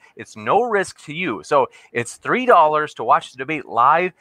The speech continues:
and that's to cover the honorariums of the speakers. Anything extra that we have come in will be used for future debates. So want to let you know,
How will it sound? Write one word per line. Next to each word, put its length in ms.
and 120
that's 200
to 80
cover 360
the 180
honorariums 680
of 160
the 60
speakers. 640
Anything 480
extra 380
that 120
we 80
have 220
come 300
in 260
will 240
be 120
used 420
for 380
future 260
debates. 480
So 300
want 240
to 60
let 240
you 80
know, 380